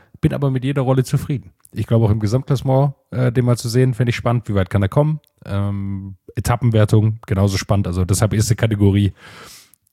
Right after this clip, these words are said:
Enric Mas mag ich sowieso. Matteo Jorgensen, spannendes Projekt.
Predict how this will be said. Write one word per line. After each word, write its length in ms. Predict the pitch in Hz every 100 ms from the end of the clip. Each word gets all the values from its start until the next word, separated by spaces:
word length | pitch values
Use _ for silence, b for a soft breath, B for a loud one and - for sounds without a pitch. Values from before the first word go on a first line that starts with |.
| _ -
Enric 300 | 113 110 110
Mas 200 | 117 110
mag 160 | 120
ich 100 | 104
sowieso. 560 | 95 110 104 120 123 117 _ _ _ _ _ _ -
Matteo 280 | 98 113
Jorgensen, 600 | 101 101 98 95 95 92 90 _ _
spannendes 480 | - 107 95 92 -
Projekt. 500 | - 95 95 -